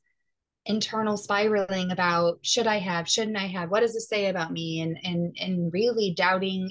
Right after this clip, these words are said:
and questioning yourself, is you kind of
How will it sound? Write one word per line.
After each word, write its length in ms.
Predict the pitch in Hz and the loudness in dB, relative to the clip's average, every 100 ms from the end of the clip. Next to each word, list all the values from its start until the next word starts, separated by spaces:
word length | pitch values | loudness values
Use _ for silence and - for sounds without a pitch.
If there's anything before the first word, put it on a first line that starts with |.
| 180 | -8
and 140 | 175 | -10
questioning 560 | - 180 - 190 180 175 | -6 -2 -2 -2 -2 -2
yourself, 680 | 160 - 233 269 156 185 - _ _ _ _ _ - | -2 -2 0 0 0 -2 -8 _ _ _ _ _ -2
is 640 | 202 185 185 180 - - _ _ _ _ _ | 2 4 2 -2 -10 -16 _ _ _ _ _
you 100 | 208 | -12
kind 200 | - | -6
of 60 | 269 | -4